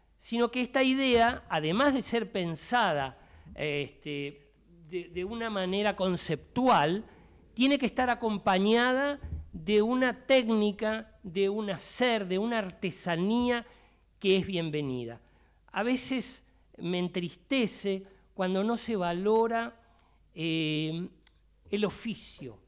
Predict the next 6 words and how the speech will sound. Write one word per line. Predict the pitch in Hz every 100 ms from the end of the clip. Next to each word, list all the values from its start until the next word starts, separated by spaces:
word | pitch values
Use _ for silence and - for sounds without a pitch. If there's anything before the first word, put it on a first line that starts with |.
| _ _ -
cuando | 170 180 214
no | 240
se | -
valora | 220 175 175 202 214 214 220 - -
el | 160
hacer. | 147 - - 202 123 107